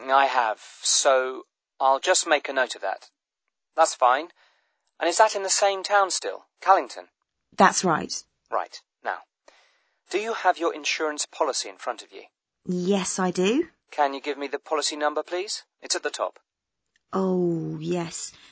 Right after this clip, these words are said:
Speaker 2: Five oh nine two four?
Speaker 1: It's in a box. It should start with letters.
Speaker 2: Oh, C Z double eight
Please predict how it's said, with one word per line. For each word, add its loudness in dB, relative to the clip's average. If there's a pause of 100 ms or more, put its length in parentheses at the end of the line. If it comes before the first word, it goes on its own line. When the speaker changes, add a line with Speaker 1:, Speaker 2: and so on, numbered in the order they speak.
Speaker 2:
Five 2
oh 6
nine 4
two 4
four? 4 (440)
Speaker 1:
It's 0
in 6
a 4
box. 2
It -6
should -4
start 8
with -2
letters. 2 (640)
Speaker 2:
Oh, 4 (180)
C 8
Z 4 (400)
double 6
eight 2